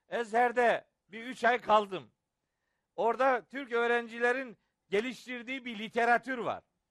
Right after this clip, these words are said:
Bakarsınız ya bizim burada doğru düz Türkçe konuşamayan adam orada Arapça derslerden geçiyor. Nasıl geçiyor bu? Adam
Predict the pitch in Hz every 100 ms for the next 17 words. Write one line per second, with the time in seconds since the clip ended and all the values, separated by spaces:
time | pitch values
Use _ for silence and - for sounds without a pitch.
0 | _ _ _ _ _ _ _ 214 240 294
1 | 311 330 247 302 247 262 302 233 269 330
2 | 349 262 277 359 233 _ _ 254 320 330
3 | 262 311 254 403 330 311 262 285 262 247
4 | 247 320 311 _ _ _ 233 285 285 320
5 | 285 302 311 - 294 262 269 262 277 262
6 | 320 330 320 - 269 196 95 _ _ _
7 | _ _ 226 294 349 440 359 311 349 277
8 | 226 147 - _ _ _ _ _ _ 202
9 | 269 294 247